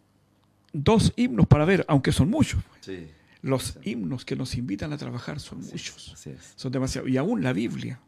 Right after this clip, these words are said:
Speaker 1: Y esa es la razón del mensaje.
Speaker 2: Sí.
Speaker 1: La pasión por
Speaker 2: Por
Speaker 1: las
Speaker 2: las
Speaker 1: almas.
Speaker 2: almas. Amén.
Speaker 1: Eso es, ¿verdad que sí?
Speaker 2: Así es.
Speaker 1: Es por eso entonces, si fue un decreto divino que nos dejó el Señor,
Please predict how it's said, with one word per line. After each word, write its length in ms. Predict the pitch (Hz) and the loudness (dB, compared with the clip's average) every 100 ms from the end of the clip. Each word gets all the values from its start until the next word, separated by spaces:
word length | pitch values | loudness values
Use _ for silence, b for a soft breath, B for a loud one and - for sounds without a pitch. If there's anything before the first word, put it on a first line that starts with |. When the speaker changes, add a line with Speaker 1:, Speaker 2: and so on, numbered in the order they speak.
| _ _ _ b b b b _ _ _ _ _ | _ _ _ b b b b _ _ _ _ _
Speaker 1:
Y 160 | 123 | 2
esa 220 | 185 - 220 | 2 2 0
es 60 | |
la 80 | 160 | 0
razón 300 | 135 117 180 | -2 -2 -2
del 120 | 170 | -2
mensaje. 480 | 175 143 - - 143 _ | -2 -4 -6 -12 -18 _
Speaker 2:
Sí. 180 | _ - - - B B B | _ -18 -18 -20 B B B
Speaker 1:
La 220 | 123 127 | -4 -2
pasión 500 | 123 117 156 156 107 - _ _ _ _ _ _ _ _ | -4 -6 -6 -6 -10 -14 _ _ _ _ _ _ _ _
por 160 | 151 | -6
Speaker 2:
Por 80 | 151 | -2
Speaker 1:
las 120 | 127 | -2
Speaker 2:
las 120 | 131 127 | -2 -4
Speaker 1:
almas. 160 | 113 | -6
Speaker 2:
almas. 400 | 95 76 73 - | -8 -10 -14 -16
Amén. 340 | - 87 78 69 _ | -12 -10 -10 -12 _
Speaker 1:
Eso 320 | - 185 131 127 | -6 -6 -4 -8
es, 120 | - | -10
¿verdad 200 | 117 143 | -10 -10
que 120 | 170 | -10
sí? 160 | 175 214 | -12 -12
Speaker 2:
Así 220 | 165 - | -14 -16
es. 60 | - B B | -18 B B
Speaker 1:
Es 140 | - - | 0 2
por 180 | 160 | 2
eso 180 | 123 - | 2 -2
entonces, 420 | 98 226 190 104 | -6 -4 -4 0
si 120 | - 156 | 0 0
fue 240 | 190 208 | 0 0
un 140 | 180 160 | 0 0
decreto 340 | - 190 151 | 0 0 0
divino 380 | 123 120 - 123 | 0 0 0 0
que 100 | 131 | -2
nos 140 | 127 | -2
dejó 240 | 123 - 120 | -4 -4 -6
el 80 | 123 | -4
Señor, 380 | - 110 160 | -6 -6 -8